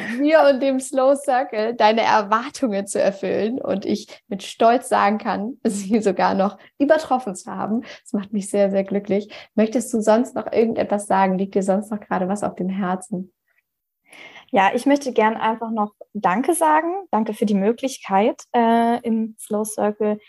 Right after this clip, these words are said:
Speaker 2: teilgenommen, äh, zu haben. Und ich möchte einfach noch sagen, ich merke, wie gut es doch tut,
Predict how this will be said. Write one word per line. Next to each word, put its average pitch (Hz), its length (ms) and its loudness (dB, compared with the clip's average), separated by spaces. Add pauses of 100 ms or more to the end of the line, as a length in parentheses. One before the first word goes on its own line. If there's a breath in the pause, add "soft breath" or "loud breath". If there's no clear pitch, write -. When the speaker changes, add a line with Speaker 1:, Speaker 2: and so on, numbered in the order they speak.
(280 soft breath)
Speaker 2:
teilgenommen, 208 800 2
äh, 208 260 -4
zu - 260 -12
haben. 220 360 -2 (380 loud breath)
Und 208 440 4 (380)
ich 240 100 0
möchte 277 180 4
einfach 247 180 2
noch 240 100 0
sagen, 233 360 -2
ich - 160 -16
merke, 226 640 -2 (260)
wie 247 160 -2
gut 240 280 0
es 220 120 -2
doch 208 160 -4
tut, - 380 -4